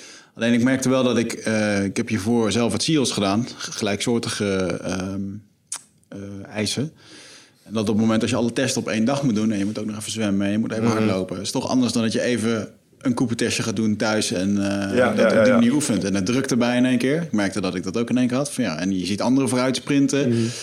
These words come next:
Speaker 1: Heeft er allemaal mee te maken hoe dat je zelf, eh, ja, hoe dat je daar zelf op reageert.
Speaker 2: Ja, dat snap
Speaker 1: Ik merkte dat ik dan in ieder geval wel minder, eh, fysiek minder belastbaar was... op het moment als ik, eh, als er mentale druk was.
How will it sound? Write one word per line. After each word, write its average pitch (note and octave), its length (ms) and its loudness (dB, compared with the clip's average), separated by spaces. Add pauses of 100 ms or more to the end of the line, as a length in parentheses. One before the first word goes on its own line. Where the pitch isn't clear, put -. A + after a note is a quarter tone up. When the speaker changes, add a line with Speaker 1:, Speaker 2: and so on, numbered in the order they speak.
(160)
Speaker 1:
Heeft A2 160 -10
er A#2+ 60 -2
allemaal B2+ 180 4
mee A2 100 2
te F#2+ 100 -2
maken F#2+ 260 0
hoe A2+ 80 0
dat G2+ 160 -2
je G2 60 -4
zelf, A2+ 380 -2
eh, D#2 320 -6 (500)
ja, G2+ 240 -10 (1200)
hoe G#2 100 -16
dat G2+ 100 -4
je F2 60 -8
daar F#2+ 120 -2
zelf A2 220 -2
op - 60 -16
reageert. E2 560 -12
Speaker 2:
Ja, G2 380 -2
dat - 160 -14
snap G2 140 -12
Speaker 1:
Ik G2+ 60 -6
merkte A2+ 240 0
dat A#2+ 140 0
ik A#2 80 2
dan B2+ 160 2
in B2+ 100 4
ieder C3 140 4
geval B2+ 220 0
wel B2+ 140 2
minder, B2+ 600 2
eh, A#2 320 -2 (1200)
fysiek A#2+ 360 0
minder D3 320 4
belastbaar C3+ 520 2
was... B2 240 2
op G2+ 120 -2
het G2+ 160 -2
moment G#2+ 260 2
als G2+ 100 -2
ik, G2+ 160 -8
eh, G2+ 440 -6
als G2+ 120 -10
er G#2 80 -4
mentale G#2+ 420 -2
druk G2+ 220 -2
was. - 320 -8